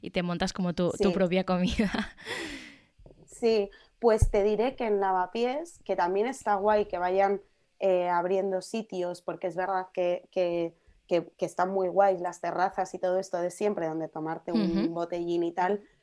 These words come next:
Speaker 2: pero, eh, refrescar un poco la zona con propuestas nuevas me parece interesante. Y ahí han abierto Tatema, que fui al poco de que, pues,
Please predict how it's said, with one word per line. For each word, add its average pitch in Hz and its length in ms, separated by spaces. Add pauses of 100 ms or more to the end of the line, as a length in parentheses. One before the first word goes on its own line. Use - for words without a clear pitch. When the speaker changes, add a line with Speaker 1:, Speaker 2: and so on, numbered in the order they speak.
(220)
Speaker 2:
pero, 220 460 (300)
eh, 185 240
refrescar 190 680
un 214 140
poco 220 420
la 202 180
zona 208 280
con 185 160
propuestas 185 560
nuevas 196 400
me 202 100
parece 175 220
interesante. 180 760
Y 185 140
ahí 180 200
han 220 120
abierto 220 420
Tatema, 208 580 (840)
que 185 140
fui 214 380
al 196 200
poco 196 320
de 190 160
que, 185 500
pues, - 240